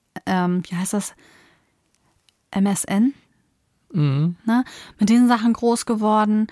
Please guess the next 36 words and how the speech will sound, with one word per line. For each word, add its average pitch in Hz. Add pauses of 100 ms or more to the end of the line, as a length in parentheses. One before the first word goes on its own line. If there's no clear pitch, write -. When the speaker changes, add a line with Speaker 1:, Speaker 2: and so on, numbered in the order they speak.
(220)
Speaker 1:
mit, 208
ähm, 190
Schüler-V 247
Z 208 (560)
und 220
Studi-V 226
Z. 202 (180)
Das -
gibt -
es -
ja 180
alles 196
nicht 170
mehr. 180
Hätte 196
man 196
sich 180
ja 190
damals 165
nicht 160
vorstellen 151
können. 151
Hat 170
ja 165
immer 160
gedacht, 156
das 160
bleibt 156
ewig. 180 (360)
Das -
Einzige, 202
was 196
geblieben 202
ist, 180
ist 190
YouTube. 233